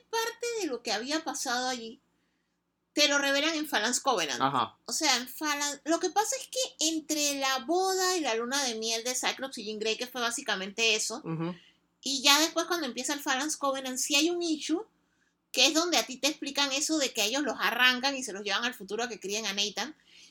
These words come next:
Speaker 1: Y ya después también cuando el Profesor X los ve por primera vez después de eso, durante Phalanx Covenant, él mismo le dice que ustedes han envejecido años.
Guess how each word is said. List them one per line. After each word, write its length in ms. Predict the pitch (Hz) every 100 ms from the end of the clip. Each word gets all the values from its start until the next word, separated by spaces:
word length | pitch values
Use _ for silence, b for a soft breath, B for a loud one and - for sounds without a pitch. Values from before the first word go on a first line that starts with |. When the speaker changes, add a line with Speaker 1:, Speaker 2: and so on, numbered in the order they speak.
| B _
Speaker 1:
Y 200 | 277 269
ya 160 | 294 294
después 560 | 320 - - 330 349
también 500 | - 311 294 294 285
cuando 220 | 302 330 269
el 80 |
Profesor 400 | 220 220 - 277
X 220 | 285 294 311
los 180 | 226
ve 120 | 254 277
por 200 | 311 294
primera 320 | 226 226 247
vez 140 | 277
después 320 | 254 277 262 277
de 120 | 254
eso, 160 | 262 277
durante 300 | 214 208 196
Phalanx 300 | 220 226 226
Covenant, 340 | 262 240 220
él 80 | 208
mismo 200 | 233 262
le 80 | 226
dice 240 | 190 269
que 60 | 269
ustedes 220 | - 247
han 120 | 226
envejecido 600 | 240 233 214 151 214 196 208
años. 500 | 240 151 127 -